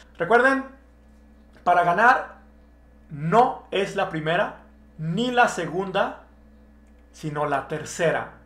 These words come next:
La tercera tirada que yo haga aquí en el dado es el número ganador. Números repetidos no cuenta y se vuelve a tirar, ¿va? Entonces, sin más preámbulos, vamos a hacer esta super rifa el día de hoy, chicos. Así que vamos con la primera. Y sí que recuerda,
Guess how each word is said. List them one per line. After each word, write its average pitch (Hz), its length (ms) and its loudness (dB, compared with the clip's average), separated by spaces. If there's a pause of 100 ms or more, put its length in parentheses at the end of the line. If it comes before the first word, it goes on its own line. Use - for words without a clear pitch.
La 214 400 2
tercera 196 500 0
tirada 160 320 2
que 156 120 -8
yo 151 120 2
haga 156 200 2
aquí 185 180 -8
en 165 60 -6
el 160 100 -6
dado 165 240 0
es 175 200 -8
el 151 220 -6
número 175 300 -4
ganador. 160 420 2 (400)
Números 208 320 4
repetidos 185 640 2
no 156 220 -2
cuenta 233 400 4
y 180 80 -2
se 147 100 -8
vuelve 143 200 0
a 156 40 0
tirar, 139 280 0
¿va? 220 200 4 (220)
Entonces, 190 220 -2
sin 180 100 -2
más 220 140 6
preámbulos, 214 440 2
vamos 180 220 -4
a - 20 -6
hacer 170 180 -2
esta 165 240 -4
super 165 400 -8
rifa 170 220 -8
el 151 80 -8
día 151 140 -4
de 156 80 0
hoy, 175 100 -6
chicos. 185 280 -10
Así 151 100 -14
que 165 80 -4
vamos 165 220 -4
con 196 280 -6
la 190 100 -2
primera. 190 400 2
Y 190 60 -2
sí 165 160 -12
que 180 100 -6
recuerda, 165 580 0